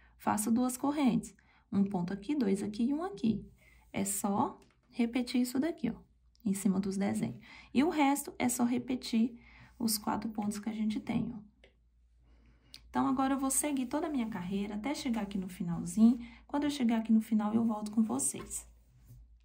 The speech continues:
Vou fazer o meu e já volto. Cheguei aqui no final da carreira de número seis, fui fazendo bloquinhos por toda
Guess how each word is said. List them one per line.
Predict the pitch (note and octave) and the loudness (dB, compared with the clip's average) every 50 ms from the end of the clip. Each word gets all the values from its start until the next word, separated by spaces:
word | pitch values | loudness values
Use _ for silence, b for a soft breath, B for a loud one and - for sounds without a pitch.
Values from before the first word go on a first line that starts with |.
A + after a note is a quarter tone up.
| - - - | -20 -18 -14
Vou | - - E3+ | -12 -12 -10
fazer | - F#3 F3 F3 F3+ G3 | -8 -8 -6 -4 -2 0
o | G3+ G#3 | 0 2
meu | C4 C4 C4+ D4 F4+ - - - - - - | 2 2 2 0 -2 -4 -8 -12 -16 -8 -4
e | - C#4+ | -4 -2
já | D#4 D#4 D#4+ | 0 -2 -2
volto. | E4 - - - - - - - _ _ _ _ _ _ _ _ _ _ _ _ _ _ _ _ _ _ _ _ _ _ _ _ _ _ _ _ _ _ _ _ _ _ _ _ _ _ _ _ _ _ _ _ _ _ _ _ _ - | -2 -4 -8 -10 -10 -16 -20 -20 _ _ _ _ _ _ _ _ _ _ _ _ _ _ _ _ _ _ _ _ _ _ _ _ _ _ _ _ _ _ _ _ _ _ _ _ _ _ _ _ _ _ _ _ _ _ _ _ _ -16
Cheguei | - G#3 G#3 G#3+ B3+ C#4+ | -12 -8 -6 -6 -6 -6
aqui | - - | -6 -6
no | B3+ A#3+ | -6 -6
final | A#3 - - A#3 A#3 B3 C#4 | -6 -4 -4 -4 -4 -4 -4
da | C#4+ | -6
carreira | C4 - A#3+ A3+ A3+ A3 G#3 G#3+ | -8 -8 -6 -6 -4 -4 -4 -4
de | G#3 G#3 | -2 0
número | G3+ F#3+ F#3 F#3+ G3 F#3+ G3 | 0 2 2 0 -2 -4 -4
seis, | - - - - F3+ F3 F3 G#3 D4 D4+ - - b b b b b b b b _ | -6 -6 -6 -4 -4 -4 -2 -4 -4 -6 -8 -12 b b b b b b b b _
fui | _ - A#3+ C#4 | _ -4 -2 -2
fazendo | - - C4+ A#3+ A#3 A#3 A#3 A3+ A#3 | -2 -2 -4 -4 -2 0 0 0 2
bloquinhos | A3 G#3+ - - G#3+ - G#3+ G#3 G#3 G#3+ G#3+ - - - b b b b b b b b _ | 0 -2 -4 -4 -4 0 2 2 4 4 2 -2 -4 -8 b b b b b b b b _
por | - A3 G#3+ | -8 -8 -6
toda | G#3+ - B3+ D4 E4+ F4 E4 D#4 D4+ D4+ | -6 -4 -2 -2 -2 -2 -2 -4 -6 -10